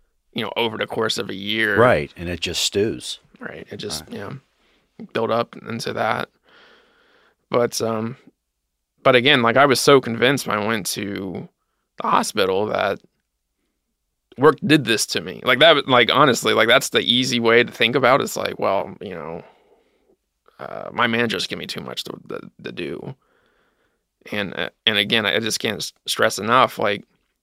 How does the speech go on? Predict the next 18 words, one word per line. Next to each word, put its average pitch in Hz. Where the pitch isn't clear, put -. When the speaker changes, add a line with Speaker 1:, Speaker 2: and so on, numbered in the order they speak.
Speaker 1:
it 123
was 127
that 113
cycle 131
of 101
starting 113
without 107
finishing, 110
not 135
being 143
able 117
to 98
focus, 104
that 135
was 123
related 127
to 123
anxiety, 110